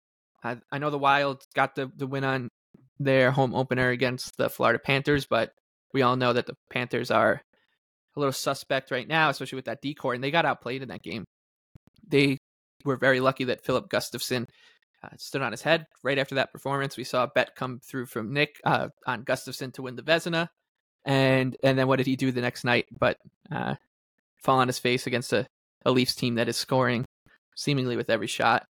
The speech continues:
and clipping at a fifty-seven percent on the power play right now. I think the Habs, t-, e-, even without Kirby Dach, uh, who's gonna be out long term, I think the Habs have been pretty impressive. They were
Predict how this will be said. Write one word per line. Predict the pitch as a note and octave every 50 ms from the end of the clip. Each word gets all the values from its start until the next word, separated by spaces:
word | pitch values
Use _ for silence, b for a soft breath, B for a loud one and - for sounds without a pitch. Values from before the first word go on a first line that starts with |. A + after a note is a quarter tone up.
| _ _ _
and | C#3+ - A2+ G2 - - _ -
clipping | - - D#3+ - - B2+ A#2+
at | A#2 A#2
a | A#2 G#2+ - - _ _ _ _ _ _ -
fifty-seven | E3 D3+ - D3 - - C#3 C3 A#2+
percent | - A#2+ - - B2 A2 A2
on | D#2+
the | -
power | - - B2 A#2+ -
play | - - -
right | - F2+ -
now. | - A2+ G#2+ - _ _ _ _ _ _ _ _ _ _ _ _ _ _ - - -
I | C3+ E3
think | F3 A#3 A3+
the | A#3+
Habs, | G#3+ - F#3+ F#3+ F#3+ F#3 F3+ E3 - - - -
t-, | - -
e-, | - F3+ G3+ -
even | A3 A3 A#3 A3
without | G3+ G3+ G3+ F#3 F3 -
Kirby | - F3 E3 D#3+ C#3+
Dach, | - C#3 C#3+ C#3+ D3 - _ _ _ _ _ _ _ _ _ _ _ _ _ _ _ _ _ _ _ _ _ _ _ -
uh, | C#3+ B2+
who's | B2+ C#3 C3
gonna | C#3+ C#3+ C#3
be | C3 C#3
out | C3 - C3
long | C3+ C3 B2+
term, | - C3 D3
I | E3 D3+
think | - - -
the | G#3+
Habs | F3+ D#3+ E3 E3+ D#3
have | C#3+ C#3 C#3+
been | D3 C#3+ C#3+ C3 - - _ _
pretty | - D#3+ D#3+ D3
impressive. | A#2+ - - C#3 C#3 - - - - - - _ _ _ _ _ _ _
They | - C3 A#2+
were | B2+ C3 B2 B2 B2+